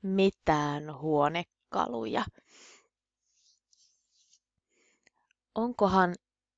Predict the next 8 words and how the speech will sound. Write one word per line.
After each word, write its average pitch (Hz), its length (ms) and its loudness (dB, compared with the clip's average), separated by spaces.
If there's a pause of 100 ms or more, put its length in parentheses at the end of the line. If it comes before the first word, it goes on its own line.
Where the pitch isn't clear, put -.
(120)
Ikeassa - 800 0 (2500)
tuoleja 165 760 8 (960)
ja 160 200 -4
sänkyjä 165 960 -2 (960)
ja 165 120 -4
mattoja, 165 920 -6 (1700)
koska - 540 -6
minä 156 380 -6